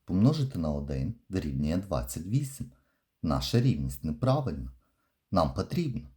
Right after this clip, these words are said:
перемістити два сірники, щоб наша рівність була правильною.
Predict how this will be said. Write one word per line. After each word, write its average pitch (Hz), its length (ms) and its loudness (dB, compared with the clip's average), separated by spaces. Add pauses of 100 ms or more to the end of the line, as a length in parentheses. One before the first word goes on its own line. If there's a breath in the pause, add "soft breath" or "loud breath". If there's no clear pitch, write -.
(120)
перемістити - 680 0
два 110 260 2
сірники, 76 760 -6 (360)
щоб - 340 -2
наша 73 300 -2
рівність 69 540 -2
була 65 400 -2
правильною. 104 580 0